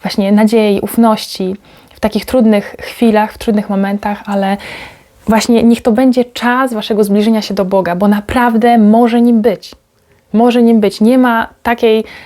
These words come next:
takiego kryzysu, który by Was oddzielił od Boga. Tak mówi święty Paweł w liście do Rzymian, tak, że nic nas nie może odłączyć od miłości Chrystusa, ani ucisk, ani prześladowanie, ani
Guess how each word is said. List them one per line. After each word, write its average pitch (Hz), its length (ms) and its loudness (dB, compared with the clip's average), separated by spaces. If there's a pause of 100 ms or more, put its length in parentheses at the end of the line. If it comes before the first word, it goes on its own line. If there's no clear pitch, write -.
takiego 247 300 2
kryzysu, 240 720 -2
który 247 200 -4
by 214 80 -4
Was 220 180 -4
oddzielił 220 400 0
od 196 100 -2
Boga. 190 380 -2 (480)
Tak 254 180 -2
mówi 240 180 4
święty 262 400 -2
Paweł 220 580 0
w 208 60 -6
liście 226 260 -2
do 208 120 0
Rzymian, 196 420 -2 (120)
tak, 220 240 -4
że 208 220 -2 (460)
nic 240 320 2
nas 269 180 -2
nie 247 80 2
może 240 200 0
odłączyć 233 380 -2
od 220 60 -8
miłości 240 380 0
Chrystusa, - 580 -2
ani 254 260 2
ucisk, 294 540 0
ani 220 140 0
prześladowanie, 254 880 0 (400)
ani 233 480 2